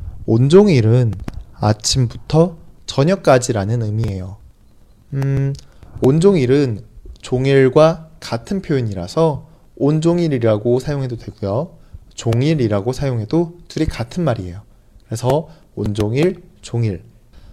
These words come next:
네, 비슷한 표현으로는 하루 종일이라는 말이 있는데요. 사실 그렇게 구분해서, 어, 많이 사용하진 않아요. 하지만 정확하게 사용할 때에는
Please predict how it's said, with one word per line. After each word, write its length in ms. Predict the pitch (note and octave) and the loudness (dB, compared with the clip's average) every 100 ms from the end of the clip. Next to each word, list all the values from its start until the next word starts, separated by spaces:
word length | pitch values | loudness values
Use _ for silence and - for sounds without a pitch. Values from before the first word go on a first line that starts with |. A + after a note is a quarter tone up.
| - | -10
네, 140 | A#2+ - - - | -8 -8 -14 -16
비슷한 460 | - G3 - G#3+ G#3 | -6 -6 0 2 2
표현으로는 800 | - D#3+ C3 G#2 G#2 C#3+ A#2 G#2+ - - - | 2 2 2 -2 0 0 -2 -6 -18 -20 -16
하루 640 | - E3+ E3+ F3 F3+ F3 | -4 0 4 4 4 0
종일이라는 1120 | - B2+ A#2+ A#2 G2 - - _ - A2+ B2 | -2 0 2 0 -2 -10 -20 _ -2 0 0
말이 160 | C3+ G#2+ | 0 -2
있는데요. 640 | A#2 G2 F#2+ D#3 C#3+ A2 - - - _ - | -2 -4 -2 0 0 -4 -14 -20 -20 _ -10
사실 600 | - F3+ F#3 F3 F3 - _ | -4 2 4 4 0 -20 _
그렇게 300 | - F3 F#3 | -4 -2 -2
구분해서, 1000 | - D3+ F#3 G#3+ F#3+ C#3 C3+ D3 G2 A#2+ _ - | -4 -6 0 2 2 2 2 2 -2 -8 _ -10
어, 120 | A#2 | -8
많이 240 | G2+ A2+ C#3+ | -4 -4 -4
사용하진 440 | D#3+ F3+ F3 F3+ | -2 0 0 -2
않아요. 420 | A2+ F#2+ G2 F2+ - _ _ _ | -4 -4 -6 -10 -14 _ _ _
하지만 400 | - C#3+ D3 D3 - - - - | -12 -4 0 0 0 -20 -16 -6
정확하게 640 | - C3+ E3+ D#3+ A#2+ A#2 | 0 2 2 0 0 0
사용할 400 | - E3 D3 A#2+ | 0 -2 -2 -4
때에는 420 | G#2+ G#2 C#3+ F#3 | -4 -2 -2 -4